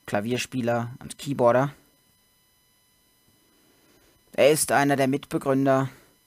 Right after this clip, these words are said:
der legendären britischen Rockband Deep Purple. Die Rede ist von John Douglas Lord, genannt John Lord.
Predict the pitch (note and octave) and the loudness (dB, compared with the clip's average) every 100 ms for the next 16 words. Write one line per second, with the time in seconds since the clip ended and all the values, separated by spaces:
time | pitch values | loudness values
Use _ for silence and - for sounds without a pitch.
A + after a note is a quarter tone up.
0 | - A2+ A2+ C#3+ C#3 B2+ B2+ B2 B2 A#2+ | -8 -4 0 2 0 -2 -4 -4 -4 -6
1 | - _ _ _ - D3 C#3 C3+ - B2+ | -12 _ _ _ -12 -10 -8 -8 -4 -4
2 | B2+ - - G#2+ G#2+ - - _ _ _ | -4 -4 0 0 -2 -8 -18 _ _ _
3 | _ _ - A#2 A2+ B2+ - C#3+ D3+ - | _ _ -10 -8 2 2 4 -2 -4 -10
4 | _ _ _ _ _ _ _ _ _ _ | _ _ _ _ _ _ _ _ _ _
5 | _ _ _ _ _ _ _ _ - A2+ | _ _ _ _ _ _ _ _ -10 -4
6 | C3 D3 C3+ B2 - - C3 A#2+ B2+ - | -2 0 0 0 -4 -4 -2 -2 -4 -10
7 | _ - - C#3 C#3 C#3 B2+ C3 C3 C3 | _ -14 0 2 4 2 2 2 0 -2
8 | C3 - - - _ _ - - A#2 C3 | -4 -8 -12 -18 _ _ -10 2 4 4
9 | - - _ _ _ _ _ - A#2+ A#2 | 0 -18 _ _ _ _ _ -2 0 0
10 | A#2 - - - B2 B2+ A#2+ C3 - - | -4 -10 -12 0 2 4 4 2 -2 -20